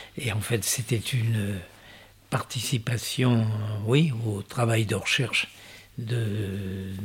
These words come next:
Nestlé, et qui pourrait m'effrayer parce que, euh, ça pourrait, le qu'en dira-t-on, euh,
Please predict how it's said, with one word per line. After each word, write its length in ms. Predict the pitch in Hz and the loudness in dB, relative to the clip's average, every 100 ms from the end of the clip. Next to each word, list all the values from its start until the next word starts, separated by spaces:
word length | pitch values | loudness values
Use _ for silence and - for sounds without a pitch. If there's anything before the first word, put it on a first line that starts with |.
| 104 | -2
Nestlé, 580 | 113 - - 127 180 - - - - - - - - - - - - | 0 0 0 2 2 0 -8 -20 -20 -20 -20 -20 -20 -20 -20 -20 -2
et 220 | 139 127 | 4 6
qui 240 | - - | 6 0
pourrait 340 | 117 127 113 117 | 0 2 6 6
m'effrayer 680 | 113 104 - - 101 110 123 | 6 4 2 0 0 2 0
parce 300 | 104 87 - | 0 -6 -6
que, 140 | - 101 98 90 87 - - - - - - | -6 -4 -4 -6 -10 -16 -20 -20 -20 -12 -8
euh, 1200 | 113 101 95 92 90 90 90 92 92 92 92 92 - - | -6 -6 -6 -6 -6 -8 -8 -8 -8 -10 -10 -12 -14 -14
ça 260 | - - 90 | -10 -8 -8
pourrait, 680 | 113 101 107 107 92 87 87 - - - - - - | -10 -8 -6 -4 -4 -6 -8 -14 -18 -20 -20 -20 -4
le 120 | 120 | 0
qu'en 180 | 113 123 | 6 8
dira-t-on, 760 | 113 120 117 107 147 147 120 110 | 10 10 8 6 8 10 10 6
euh, 140 | 104 | 2